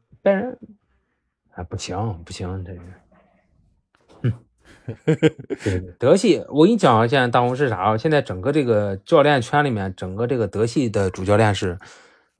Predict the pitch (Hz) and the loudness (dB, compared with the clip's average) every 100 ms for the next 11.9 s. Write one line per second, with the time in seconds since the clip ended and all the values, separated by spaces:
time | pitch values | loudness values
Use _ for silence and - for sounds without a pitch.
0 | _ - 113 113 123 139 - 175 123 87 | _ -8 -2 0 4 4 4 0 0 -2
1 | - _ _ _ _ _ _ _ _ _ | -10 _ _ _ _ _ _ _ _ _
2 | _ _ _ _ _ _ _ _ - 123 | _ _ _ _ _ _ _ _ -12 -4
3 | 120 123 135 131 131 101 85 120 - 131 | -2 2 2 2 -2 -2 -2 -4 -2 2
4 | 139 143 135 131 139 127 139 139 107 - | 2 4 2 2 -2 0 2 4 2 0
5 | 107 107 - 113 117 127 123 - 90 98 | -6 -6 -6 -4 0 0 -2 -4 -10 -4
6 | 110 101 90 - - - _ - 104 107 | -2 -2 -6 -18 -20 -20 _ -6 -4 0
7 | 131 120 - 90 - _ _ _ _ _ | -2 -2 -8 -12 -18 _ _ _ _ _
8 | _ - 101 107 110 135 147 143 147 127 | _ -8 -6 -6 -4 0 2 6 6 6
9 | 143 139 120 127 - - _ - 151 143 | 2 2 0 -2 -6 -20 _ -6 -4 -4
10 | - 131 147 160 110 104 107 120 117 123 | -2 0 4 4 2 0 0 2 4 4
11 | 117 95 104 104 92 - 98 95 | 4 0 -2 -2 -2 -6 -14 -16